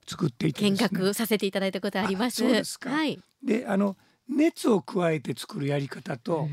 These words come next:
Speaker 2: うん。
Speaker 1: で、これは、まあ、江戸時代の作り方なんですけど、もともとご存知の通り、金山寺味噌の
Speaker 2: はい。
Speaker 1: 溜まっ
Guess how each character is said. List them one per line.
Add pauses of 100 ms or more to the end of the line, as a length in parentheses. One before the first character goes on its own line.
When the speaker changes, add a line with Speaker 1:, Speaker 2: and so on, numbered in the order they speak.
(380)
Speaker 2:
う
ん。
Speaker 1:
で、 (300)
こ
れ
は、
ま
あ、
江
戸
時
代
の
作
り
方
な
ん
で
す
け
ど、
も
と
も
と
ご
存
知
の
通
り、
金
山
寺
味
噌
の
Speaker 2:
は
い。 (520)
Speaker 1:
溜
ま
っ